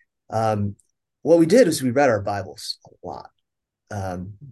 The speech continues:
a very careful study of Scripture. And that's one thing that I really appreciate about my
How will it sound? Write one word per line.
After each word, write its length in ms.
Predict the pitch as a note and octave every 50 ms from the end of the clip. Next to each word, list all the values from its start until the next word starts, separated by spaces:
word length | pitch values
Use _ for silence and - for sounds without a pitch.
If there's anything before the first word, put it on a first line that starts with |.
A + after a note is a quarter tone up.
| - _ _ _ -
a 80 | -
very 300 | A2+ A#2 D3+ E3 E3 D3 A#2+
careful 420 | - - D#3 A2 G#2 - B2 A#2
study 280 | G#2 - - B2+ A2+ A2
of 100 | G#2+ G2+
Scripture. 320 | - - A2 G2 G2 G#2+
And 100 | G#2 C#3
that's 180 | G3 G3+ G3+ -
one 160 | D3 C#3+ C3
thing 180 | B2+ C3+ A#2+ A2+
that 100 | A2 A2
I 20 |
really 240 | G#2+ G#2+ A2+ A2 G2+
appreciate 540 | G2+ G2+ - A2+ G2+ - G#2+ F#2+ F#2+ F2 -
about 380 | F2+ F#2+ G2 G2+ F#2+ F#2+ F#2 - _ _ _ _ _ _ _ _
my 480 | G2+ G#2 G2 F#2+ F#2 F#2 F2+ F2 F#2